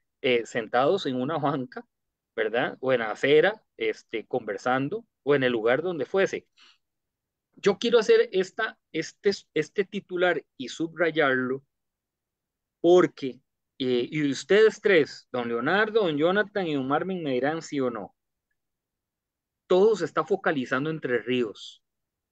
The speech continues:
pero ¿por qué lo focalizamos en Tres Ríos? O sea, ¿por qué la gestión municipal o el foco de atención es Tres Ríos? ¿Y de cuál es la respuesta?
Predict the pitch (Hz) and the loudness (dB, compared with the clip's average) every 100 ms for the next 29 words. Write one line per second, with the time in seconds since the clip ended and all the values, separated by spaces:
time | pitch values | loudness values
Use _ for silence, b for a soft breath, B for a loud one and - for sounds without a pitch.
0 | _ _ - 127 120 _ 123 110 - 147 | _ _ -8 -6 -6 _ -4 -4 -6 -6
1 | 175 208 - 202 147 117 135 180 196 202 | -2 -4 -6 -8 -8 -6 -8 -8 -10 -12
2 | 156 110 113 202 262 180 - - _ _ | -10 -12 -10 -10 -8 -10 -12 -20 _ _
3 | _ _ _ _ _ _ _ _ _ _ | _ _ _ _ _ _ _ _ _ _
4 | 160 - 139 131 - 190 190 - _ _ | -4 -2 -2 -2 -2 0 0 0 _ _
5 | _ - 160 143 139 131 127 - - 135 | _ -16 -4 0 2 2 0 -4 -6 -6
6 | - - - 208 202 139 107 - _ _ | -6 -14 -4 -2 -2 -4 -10 -18 _ _
7 | _ _ 135 139 139 - 120 - 180 170 | _ _ -4 -2 -2 -4 -12 -8 -4 -2
8 | 135 - 131 127 120 110 _ - - 208 | -4 -6 -2 0 0 -8 _ -8 0 0
9 | - 143 120 117 - 120 110 156 160 190 | 0 -6 -4 -4 -4 -6 -6 -8 -8 -10
10 | _ _ - 139 - 143 139 147 113 - | _ _ -8 -8 -6 -6 -4 -4 -8 -14
11 | _ _ _ _ _ _ - 110 127 127 | _ _ _ _ _ _ -8 -6 -2 0
12 | 131 143 143 131 - 170 - - - | 0 0 -4 -8 0 0 0 -12 -16